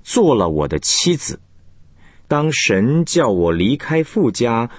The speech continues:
漂流在外的时候，我对他说：‘我们无论走到什么地方，你要对人说他是我哥哥，这就是你以慈爱待我了。’”亚比米勒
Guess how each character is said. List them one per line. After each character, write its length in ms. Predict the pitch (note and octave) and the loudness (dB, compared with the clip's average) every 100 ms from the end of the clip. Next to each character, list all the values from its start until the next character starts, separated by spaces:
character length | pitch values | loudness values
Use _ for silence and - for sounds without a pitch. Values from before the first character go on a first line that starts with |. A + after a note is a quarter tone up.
| - - | -20 -6
漂 260 | G3+ G3 | 0 2
流 300 | F#3 F#2 G#2 | 2 2 0
在 320 | - A3 C#3+ | 0 0 0
外 200 | C#3+ G3 | 0 0
的 100 | G2+ | 0
时 200 | E2+ - | -2 -4
候， 280 | - F#2+ - - _ _ - - | -2 -2 -4 -10 _ _ -20 -4
我 140 | F#2+ | -2
对 160 | F2 G2 | 0 -2
他 180 | E2+ F2+ | -2 -8
说 340 | - A#2 A2 A#2 - - - | -2 0 0 -2 -12 -20 -8
：‘我 120 | A2 G#2+ | -2 0
们 160 | A#2 | 0
无 200 | G#2+ B2+ | 0 2
论 260 | G3 D3+ G2 | 2 2 -2
走 340 | - G2+ E2+ | -2 0 0
到 220 | A2+ G#2 | 0 -2
什 220 | F2+ - G2+ | -4 -2 -2
么 160 | D3 | -2
地 260 | C3+ A#3 B2+ | -2 0 0
方， 340 | - D#2+ D2 - - - - | -2 -4 -4 -12 -20 -12 -2
你 100 | G2 | 0
要 180 | G2 | 0
对 240 | F2+ - F#2 | 0 0 0
人 260 | D#2 G2 | 0 -2
说 400 | D3 F#3 F3 F3 - - - | -2 0 2 0 -2 -20 -14
他 300 | - C3 B2 | -4 -2 -2
是 300 | - - G2+ | -4 -2 -2
我 340 | D2+ D2 - - | -2 -4 -6 -2
哥 240 | F3+ F#3 | 2 2
哥， 240 | D3+ D#2+ - - - - _ _ _ | 0 -6 -6 -20 -20 -20 _ _ _
这 240 | - C4+ D#3+ | 0 2 2
就 180 | C#3+ A#2 | 0 0
是 400 | - A2+ F2+ - | 0 0 0 0
你 180 | G2+ A2 | 0 0
以 200 | F2+ D2+ | 0 -2
慈 280 | - - G#2 | -4 -4 -2
爱 220 | A2+ E2+ | -2 -4
待 260 | G#2 G#2 | -4 -4
我 160 | D2+ B1+ | -4 -8
了。’” 180 | - - - _ - - - - - - - C3 | -12 -14 -16 _ -20 -20 -20 -20 -20 -20 -10 -4
亚 180 | A#2+ | -2
比 160 | G#2 A2+ | -2 -2
米 200 | A#2 F#2 | 0 0
勒 360 | A#2 C3 F#2 | 0 0 -2